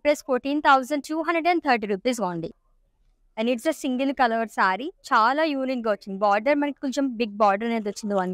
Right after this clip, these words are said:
side. It's a sky blue color saree అండి, with florals. So,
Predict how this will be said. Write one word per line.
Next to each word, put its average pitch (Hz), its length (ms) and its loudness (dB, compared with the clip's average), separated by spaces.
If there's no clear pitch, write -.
side. 269 240 2
It's - 200 -6
a - 20 4
sky 262 180 6
blue 262 200 4
color 269 220 4
saree 214 400 4
అండి, 220 200 -2
with 220 180 -10
florals. 226 560 0
So, 285 60 4